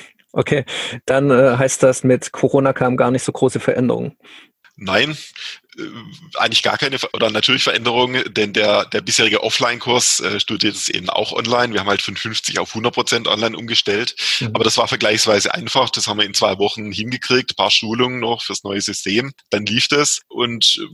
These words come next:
Speaker 2: meines Wissens ist unser Studiengang der einzige, der jetzt in diesem Sommersemester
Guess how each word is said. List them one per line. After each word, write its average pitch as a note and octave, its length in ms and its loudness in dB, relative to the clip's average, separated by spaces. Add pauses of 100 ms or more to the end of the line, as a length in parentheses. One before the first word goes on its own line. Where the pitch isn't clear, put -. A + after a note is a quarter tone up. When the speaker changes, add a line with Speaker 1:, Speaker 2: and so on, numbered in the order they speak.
(120)
Speaker 2:
meines A2+ 440 0
Wissens B2 300 0
ist A#2 160 -4
unser A#2 240 -4
Studiengang A#2 480 -2
der G#2 140 0
einzige, A2+ 500 0
der G#2+ 260 2
jetzt A#2 300 -2
in G#2 140 -10
diesem A#2+ 300 -4
Sommersemester A#2+ 800 0